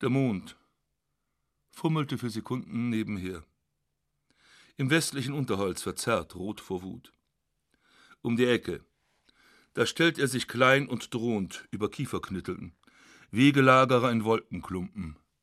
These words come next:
mitten vor uns. „Weg, du.“ Ach, jetzt weiß ich.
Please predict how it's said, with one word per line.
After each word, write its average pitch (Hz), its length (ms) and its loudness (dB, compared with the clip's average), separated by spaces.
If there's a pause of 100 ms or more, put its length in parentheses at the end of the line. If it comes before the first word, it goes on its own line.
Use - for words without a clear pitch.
(180)
mitten 110 260 -10
vor 107 280 -8
uns. - 360 -16 (920)
„Weg, 123 240 -8
du.“ 101 260 -4 (1800)
Ach, - 420 2 (920)
jetzt 139 340 2
weiß 131 260 2
ich. - 280 -10